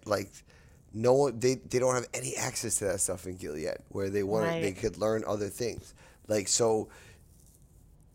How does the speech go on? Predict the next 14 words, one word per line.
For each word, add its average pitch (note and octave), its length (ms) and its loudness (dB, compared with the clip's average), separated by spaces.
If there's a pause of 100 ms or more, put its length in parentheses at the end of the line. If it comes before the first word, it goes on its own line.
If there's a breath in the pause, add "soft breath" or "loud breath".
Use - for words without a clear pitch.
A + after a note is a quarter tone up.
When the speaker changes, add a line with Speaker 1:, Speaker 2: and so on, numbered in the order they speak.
(140)
Speaker 1:
when, A#2+ 540 2 (680)
at A2+ 140 -4
the B2 160 -2
end, A2+ 360 4
when G#2 180 2
they G#2 100 0
talked A2+ 320 0
about, F#2+ 400 0 (640 soft breath)
um, F#2+ 480 -2 (1200)
when G#2+ 160 -4
Aunt G#2 220 0
Lydia A2 280 -2
said, G2 440 0 (760 soft breath)
uh, F2+ 360 -4